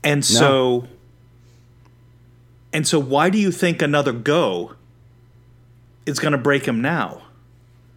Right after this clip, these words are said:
Speaker 1: Right. I mean,
Speaker 2: Yeah.
Speaker 1: yeah.
Speaker 2: Now, of course, this,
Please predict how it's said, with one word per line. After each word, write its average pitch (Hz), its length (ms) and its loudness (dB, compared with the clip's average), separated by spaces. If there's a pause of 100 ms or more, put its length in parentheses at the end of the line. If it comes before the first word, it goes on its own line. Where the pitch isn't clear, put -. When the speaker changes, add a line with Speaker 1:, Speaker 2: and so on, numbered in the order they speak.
(380)
Speaker 1:
Right. 104 280 -4
I 139 60 -10
mean, 127 260 -4 (340)
Speaker 2:
Yeah. - 140 -16 (220)
Speaker 1:
yeah. 131 180 -6 (420)
Speaker 2:
Now, 135 140 -2
of 120 120 -4
course, 143 200 0
this, - 260 -6